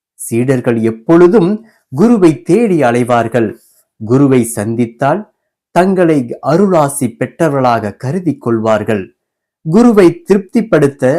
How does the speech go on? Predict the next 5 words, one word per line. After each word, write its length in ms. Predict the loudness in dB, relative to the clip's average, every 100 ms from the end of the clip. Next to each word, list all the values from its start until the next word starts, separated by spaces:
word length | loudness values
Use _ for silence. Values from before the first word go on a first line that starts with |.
| -4
அவரிடமிருந்து 800 | -4 -2 0 0 2 2 2 0 -2
எதையாவது 600 | -4 -2 -2 0 0 -2
பெற 260 | -2 -4 -4
விரும்புவார்கள். 840 | -4 -4 -4 -4 -2 -2 -2 -4 -6 _ _ _ _ -2
இயற்கை 400 | 2 4 2 -2